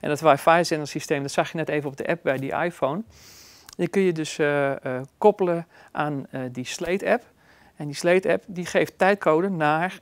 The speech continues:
iedereen die ook maar een iPhone of een iPad of een dergelijk device, eh, heeft. Ehm, het werkt niet op Android systemen. Dat heeft te maken met, eh, de,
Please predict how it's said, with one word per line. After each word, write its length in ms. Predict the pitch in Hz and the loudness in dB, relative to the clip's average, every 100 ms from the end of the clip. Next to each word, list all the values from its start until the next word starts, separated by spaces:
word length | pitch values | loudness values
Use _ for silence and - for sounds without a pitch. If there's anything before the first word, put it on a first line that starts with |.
| - | -6
iedereen 500 | 214 196 156 139 175 | -2 0 0 -2 -2
die 220 | 175 175 | -2 -2
ook 80 | 165 | -2
maar 280 | 160 135 143 | -2 -4 -6
een 260 | - 131 | -2 -2
iPhone 460 | 135 - 139 131 143 | -2 -2 0 0 -2
of 160 | 127 | -6
een 220 | 135 - 123 | -6 -2 -2
iPad 440 | 127 135 123 - - | -2 -6 -8 -8 -8
of 200 | 117 - | -8 -8
een 260 | 127 123 | -10 -4
dergelijk 360 | 131 139 131 120 | 0 0 -2 -8
device, 560 | 139 143 123 123 - | -6 -4 -4 -6 -8
eh, 80 | 123 | -8
heeft. 380 | 131 131 113 - _ - - - - - - | -4 -4 -4 -12 _ -20 -20 -20 -20 -20 -8
Ehm, 400 | - 180 175 170 165 _ - | 2 2 2 -2 -6 _ -6
het 100 | 165 | 4
werkt 220 | 185 180 | 6 6
niet 160 | 220 | 2
op 100 | 202 | 2
Android 320 | - 190 196 190 | -2 -2 -2 -2
systemen. 440 | 202 - 190 214 | -4 -2 -2 0
Dat 100 | 190 | 0
heeft 180 | 175 165 | -2 -2
te 60 | |
maken 360 | 175 165 160 165 | -4 -4 -4 -6
met, 220 | 156 147 | -8 -6
eh, 80 | 156 139 | -8 -6
de, 480 | 135 139 135 135 | -6 -4 -4 -6